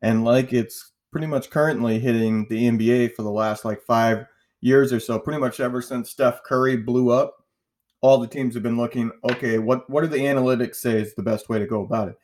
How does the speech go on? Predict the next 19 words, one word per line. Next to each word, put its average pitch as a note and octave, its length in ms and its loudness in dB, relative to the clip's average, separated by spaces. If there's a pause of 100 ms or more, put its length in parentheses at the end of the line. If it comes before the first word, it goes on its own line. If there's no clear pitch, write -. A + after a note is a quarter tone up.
(180)
The E3+ 80 -4
N A3+ 60 2
F B3+ 100 -2
L C4+ 140 0
hasn't A#3+ 300 -2
quite D#3+ 380 -2 (760)
gone C3+ 460 8
in C#3+ 180 -4
that C#3+ 160 0
direction, C3+ 440 -2
and C3 120 0
I A2+ 80 0
think C3+ 240 -6
one A#2+ 320 2
of B2+ 200 0
the A#2 380 0 (380)
kind B2 240 2
of A2+ 80 -2
stuffy B2 840 0